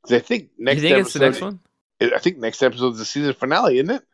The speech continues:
Speaker 2: Oh, yeah, I actually think you're right, 'cause, uh, l-, last week I tagged you in that tweet. It said there were two left, right?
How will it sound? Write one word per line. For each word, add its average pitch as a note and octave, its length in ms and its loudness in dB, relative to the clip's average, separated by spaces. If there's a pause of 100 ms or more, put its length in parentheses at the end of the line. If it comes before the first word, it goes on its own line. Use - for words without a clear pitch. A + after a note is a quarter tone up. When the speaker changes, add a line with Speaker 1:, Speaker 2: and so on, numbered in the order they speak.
Speaker 2:
Oh, B3 280 4
yeah, F3+ 160 0
I F3 40 -4
actually E3 200 -6
think F#3 160 -10
you're D3+ 80 -4
right, G#3 160 -6
'cause, B2 160 -16
uh, B2 460 0
l-, G#2 200 -10
last C3 300 -2
week F#3 160 -2
I A#2 60 -2
tagged C3 320 -4
you A#2 100 -4
in A2 60 -6
that G#2+ 180 -4
tweet. C#3 220 -6
It F#2+ 40 -8
said A2 160 -6
there G#2+ 60 -2
were G2 80 -4
two A2 180 -8
left, - 320 -10
right? D3+ 300 -6